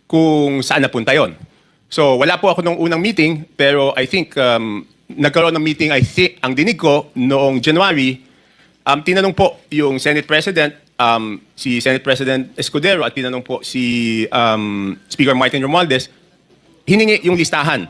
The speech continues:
noong, um, mga, um, insertions doon sa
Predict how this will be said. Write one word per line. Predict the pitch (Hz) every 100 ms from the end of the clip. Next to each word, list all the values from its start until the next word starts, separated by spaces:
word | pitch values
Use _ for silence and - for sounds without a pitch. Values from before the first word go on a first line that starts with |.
| - _ _ _
noong, | 123 147 156 160 151 139
um, | 123 120 113 104 95 98 - - -
mga, | 147 160 151 - - _ _ -
um, | 131 123 120 117 110 104 -
insertions | 156 - 147 151 113
doon | 120 156 175 170
sa | 151 139 151